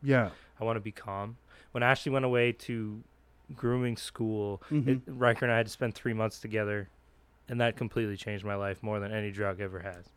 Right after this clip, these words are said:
Speaker 1: So what went on there? What happened there?
Speaker 2: I was forced to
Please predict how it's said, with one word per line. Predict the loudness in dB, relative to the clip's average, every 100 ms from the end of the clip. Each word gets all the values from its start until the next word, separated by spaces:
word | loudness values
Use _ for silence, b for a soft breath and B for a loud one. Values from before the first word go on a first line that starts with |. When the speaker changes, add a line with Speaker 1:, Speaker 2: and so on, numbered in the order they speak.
| _
Speaker 1:
So | -4 4 6
what | 6 4
went | 2 2
on | 2 0
there? | 0 0
What | -2
happened | -2 -4 -4 -2
there? | -2 -4 -12 -20 -20 -20 _ _ _ -20 _
Speaker 2:
I | 0
was | 2 2
forced | -2 0 2 2 0 -8 -18 -20 _ _ -8
to | -4 -2 -2 -2 -4